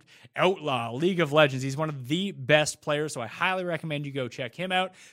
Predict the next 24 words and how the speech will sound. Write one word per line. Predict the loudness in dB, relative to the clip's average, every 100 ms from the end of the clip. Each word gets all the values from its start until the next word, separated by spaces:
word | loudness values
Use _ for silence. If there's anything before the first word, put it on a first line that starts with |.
| -12
The |
Fantasy | -4 -2 -2 -2
Golf | 2 2 2 0
Bag | 0 0 0
guys, | 2 2 2 -2
uh, | -2 -2
Drew | -4 -4
Matthews, | -2 -2 -4 -8 -8
you | -10
check | -6 -6 -6
him | -6 -4
out. | -4 -6 -18 -6 2
Uh, | 2
Rick | 2 -2
Run | 0 -2
Good, | 0 0
obviously. | 4 4 4 0 -4 -10 -14 -6
Over | 0 2
at | 4
Osimo, | 6 6 4 -2 -4 -4
you | -4
have | -4 -2
Ben | -4
Raza | -2 0 2 2 0 -2